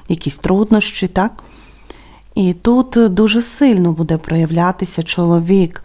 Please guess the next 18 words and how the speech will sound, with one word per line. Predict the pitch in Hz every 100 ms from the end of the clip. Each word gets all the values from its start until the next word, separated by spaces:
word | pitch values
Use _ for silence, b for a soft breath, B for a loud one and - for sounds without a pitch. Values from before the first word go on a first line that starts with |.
| B
У | 185
нього | 190 202 196 196
з'явиться | 165 180 208 196 180 - 165
бажання, | 165 160 185 208 247 208
він | 175
загориться | 165 170 170 175 175 233 254
цим | 247 214 180
бажанням, | 175 165 156 156 - B B B -
його | 170
просто | 175 180 -
тут | 175 175 180
розпирає. | 170 - - 185 196 170 160 165 B B B -
Притягнути | - 190 202 185 175 185 226 240 196 175
вас | 160 175 175
до | 170 170
себе, | - 208 185 160
стати | 160 - 170 170
ближчим, | 165 175 220 214 - 175 160